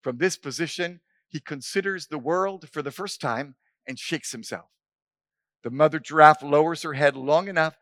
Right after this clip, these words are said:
to take a quick look. Then she positions herself directly over the calf. She waits for about a minute, and then she does the most unreasonable thing. She swings her long, pendulous leg outward and kicks her baby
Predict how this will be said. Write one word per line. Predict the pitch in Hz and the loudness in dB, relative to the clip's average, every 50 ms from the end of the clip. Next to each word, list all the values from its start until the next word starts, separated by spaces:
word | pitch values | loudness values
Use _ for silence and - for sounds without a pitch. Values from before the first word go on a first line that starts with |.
| _ _ _ - | _ _ _ -16
to | - | -14
take | - - 165 151 - | -8 -6 -6 -4 -4
a | 156 | -4
quick | - - 165 - - | -4 -6 -8 -8 -8
look. | 117 123 - _ - _ _ _ _ _ _ _ | -12 -14 -14 _ -20 _ _ _ _ _ _ _
Then | - 156 156 151 | 0 0 0 0
she | - - 156 | -2 -6 -8
positions | 127 - 143 120 - 175 165 - 185 175 135 | -6 -8 -4 -2 -2 -2 -2 -4 -6 -6 -8
herself | 170 160 - - 180 170 170 - - | -8 -6 2 6 6 6 6 4 -4
directly | - 135 139 180 185 - - - 202 - | -6 0 2 2 2 2 0 -10 -8 -6
over | - 170 143 170 | -6 -6 -6 -6
the | 165 175 | -8 -8
calf. | - - 147 104 92 - _ _ _ _ _ - - | -6 -4 -4 -4 -4 -8 _ _ _ _ _ -20 -18
She | - - - 151 | -12 -10 -8 -8
waits | 147 131 160 185 190 - - | -4 0 0 0 0 -2 -6
for | - 185 185 | -8 -6 2
about | 175 156 160 151 147 | 8 10 10 10 8
a | 151 | 6
minute, | 147 151 156 175 180 - _ - - 175 | 0 -4 -6 -6 -6 -8 _ -20 -12 -6
and | - 151 156 147 | -4 -4 -2 -2
then | 160 156 | -2 -4
she | 151 - - 160 | -4 -6 -10 -6
does | 143 165 165 160 151 - | -2 -2 -2 -2 -2 -2
the | - 151 | -4 -6
most | 143 147 156 170 185 208 220 196 - - - _ _ _ - | -4 -2 0 0 0 0 -2 -8 -12 -14 -14 _ _ _ -4
unreasonable | 160 175 190 214 226 220 - - - 139 127 147 202 202 175 - 180 170 147 175 | -2 -2 -2 -4 -6 -10 -14 -12 -12 -10 -8 -8 -8 -8 -8 -10 -12 -10 -10 -12
thing. | 170 - 220 214 190 139 113 - _ _ _ _ _ | -10 -6 -6 -6 -6 -8 -16 -20 _ _ _ _ _
She | - - - 170 160 | -18 -14 -10 -10 -8
swings | - - 170 185 196 185 - | -6 -2 -2 -2 -2 -2 -4
her | - 170 165 | -6 -6 -6
long, | 151 151 180 196 196 196 196 202 208 214 202 160 | -4 -2 0 0 2 2 2 0 -2 -6 -12 -4
pendulous | - - 196 208 190 202 190 160 151 - | 0 0 0 2 0 -4 -8 -8 -4 0
leg | 175 185 196 185 - - | 2 2 2 2 2 4
outward | 143 151 151 - 143 160 170 143 - _ _ _ _ _ _ | 4 4 4 2 -4 -10 -10 -12 -16 _ _ _ _ _ _
and | - 160 165 165 160 _ _ _ | -2 -2 -2 -2 -6 _ _ _
kicks | - - - 294 - - - - - - - _ _ | -6 -2 0 0 0 -2 -6 -12 -12 -12 -14 _ _
her | - - 220 | -2 0 0
baby | 196 165 214 220 196 165 - 113 87 | 2 4 2 2 2 2 -4 -10 -16